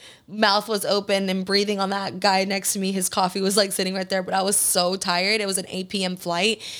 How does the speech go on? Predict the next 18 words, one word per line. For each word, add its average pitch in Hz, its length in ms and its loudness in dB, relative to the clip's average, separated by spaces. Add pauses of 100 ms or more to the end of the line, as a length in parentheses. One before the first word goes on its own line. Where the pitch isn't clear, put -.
(120)
and 196 100 0
it 202 60 4
was 202 120 0
from 196 260 -2
eight 196 200 -2
P 214 160 -2
M 180 380 0 (280)
to, 226 120 -6
we 226 140 0
got, 247 260 4
literally 285 380 0
it - 20 0
was 254 120 2
from 233 140 -6
eight 208 160 0
P 233 120 -2
M 220 120 0
to - 140 -4